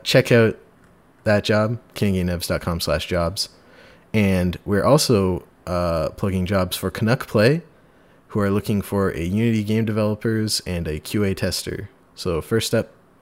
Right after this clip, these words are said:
looking for a full-time senior Unity game developer with five years experience, published titles, strong knowledge of C sharp, Unity, three D game experience, and console experience.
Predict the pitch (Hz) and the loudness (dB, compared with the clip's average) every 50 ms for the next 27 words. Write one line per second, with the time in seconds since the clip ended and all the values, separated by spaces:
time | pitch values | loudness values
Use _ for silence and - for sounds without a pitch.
0 | _ - 113 113 - 117 - 113 98 92 - 120 120 - - 120 120 120 - - | _ -8 -8 -4 -4 -2 0 0 -2 0 0 -2 -2 0 0 0 0 0 0 0
1 | 135 127 123 113 117 123 123 120 113 110 120 120 117 113 120 117 117 - - 127 | 0 2 2 2 2 2 2 2 2 2 2 2 2 2 2 0 0 0 0 -2
2 | 120 120 - - - - - - _ _ - 95 95 - - - - 131 117 113 | -2 -2 -6 -16 -20 -20 -20 -20 _ _ -6 -4 -4 -4 -4 -2 4 4 6 6
3 | 107 110 104 104 90 - - - 117 113 113 113 110 - - - - 104 95 92 | 6 4 2 2 0 -4 -2 0 2 2 2 2 0 -2 -4 -4 -4 -4 -2 -4
4 | - - - 123 120 117 117 117 113 - - - - - - 110 98 95 95 92 | -4 0 2 2 2 2 2 0 -2 -4 -6 -8 -8 -6 -2 -2 0 0 0 0
5 | 90 90 85 87 92 92 87 - - 85 80 - - 113 113 110 - - - - | -2 -2 -2 -4 -4 -6 -8 -6 -6 -6 -4 -2 0 0 0 0 -2 -4 -12 -20
6 | - - - _ - - 110 110 110 107 98 104 107 104 104 104 - _ - - | -20 -20 -20 _ -4 0 2 2 2 2 2 2 2 2 0 -2 -6 _ -20 -20
7 | - _ - - - 110 104 104 95 101 101 101 98 98 - - - 101 98 98 | -20 _ -12 -4 -2 0 0 0 0 0 0 0 0 0 -2 -4 -2 -2 0 0
8 | 98 95 95 92 92 - - - - - - - - 98 - - 104 104 104 - | 0 0 -2 -2 -4 -4 -6 -6 -8 -8 -10 -12 -12 -10 -6 -4 -2 -2 -2 -2
9 | - 131 127 - - - 135 135 147 175 190 208 - - - - | -2 -2 -2 -4 -4 -4 -2 0 0 -2 -2 -4 -8 -12 -16 -16